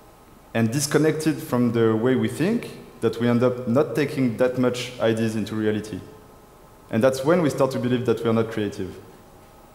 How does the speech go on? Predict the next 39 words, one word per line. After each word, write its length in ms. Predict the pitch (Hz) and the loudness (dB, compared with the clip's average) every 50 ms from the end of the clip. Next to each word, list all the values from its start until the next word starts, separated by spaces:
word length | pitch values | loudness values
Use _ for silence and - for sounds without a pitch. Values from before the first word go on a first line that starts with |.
| - - - - - - - | -20 -20 -20 -20 -20 -20 -6
So 140 | - - 139 | -2 2 2
we 100 | 147 151 | 4 4
come 140 | 151 175 | 4 4
up 140 | 185 196 170 | 4 4 2
with 140 | 165 156 123 | 0 0 2
a 80 | 131 107 | 0 0
plan. 360 | 101 107 107 101 95 92 - - - - - - - - - - - - - - - - | 0 0 -2 -2 -2 -4 -6 -10 -16 -20 -20 -20 -20 -20 -20 -20 -20 -20 -20 -20 -8 -2
We're 140 | - 117 120 | 0 2 2
going 240 | 147 160 190 180 - | 4 2 2 0 0
to 280 | - 156 143 139 139 | 0 0 2 2 2
design 400 | 131 117 131 131 120 135 131 127 120 | 2 0 0 2 4 4 4 4 2
a 80 | 110 - | 0 -2
tool 340 | - 117 123 135 185 214 - - - - - - - - - - - - - - - - - - | -2 0 0 0 0 -2 -6 -10 -14 -18 -18 -20 -20 -20 -20 -20 -20 -20 -20 -20 -20 -20 -14 -6
that's 140 | - 113 107 | -4 -2 0
going 160 | 117 131 131 | 2 2 2
to 100 | 123 135 | 0 0
be 140 | 120 113 117 | -2 -2 -2
simple 640 | 117 - - 170 170 139 147 147 147 143 143 143 - - - - - - | -2 0 0 -2 0 2 2 4 4 2 2 -2 -6 -10 -14 -16 -10 -4
and 160 | 110 113 120 | 0 2 2
intuitive, 560 | 123 120 - 123 113 - 117 120 135 160 - - - - - - - - - - - - - - - - - - - - | 2 2 0 -4 -4 -2 -2 -2 -2 -2 -6 -12 -16 -18 -20 -20 -20 -20 -20 -20 -20 -20 -20 -20 -20 -20 -20 -20 -4 0
as 200 | 117 117 113 - | 0 2 2 2
simple 460 | - 170 165 143 147 160 160 156 147 | 2 2 2 4 4 4 6 6 6
as 400 | 131 123 123 113 - - - - | 6 4 4 2 -2 -6 -8 -4
making 520 | 110 117 123 123 123 - 131 127 127 127 120 | 0 0 0 2 2 0 2 2 2 2 0
sandcastles 840 | 117 - 139 131 123 131 127 117 - 123 123 120 123 120 - - - - - - | 0 0 0 2 2 2 2 2 2 2 2 2 0 -4 -8 -10 -14 -16 -8 -4
on 60 | 117 | -2
the 80 | 117 113 | 0 2
beach 260 | 110 120 127 123 - - | 2 2 2 0 0 0
when 120 | 120 113 | 0 2
we 80 | 110 107 | 2 2
were 120 | 107 104 | 0 0
kids. 400 | 101 - 135 - 135 - - - - - - - - - - - - - - - | 0 0 0 0 0 -2 -8 -12 -14 -18 -20 -20 -20 -20 -20 -20 -20 -20 -10 -2
And 120 | - 117 127 | 0 2 2
we 80 | 135 | 4
think 180 | - 175 190 170 | 2 2 2 2
it's 160 | 135 - - | 2 2 -2
a 40 | 110 | -2
great 340 | 101 110 131 135 135 135 - | 2 4 4 6 4 4 0
plan. 260 | 107 101 95 95 | -4 -4 -4 -4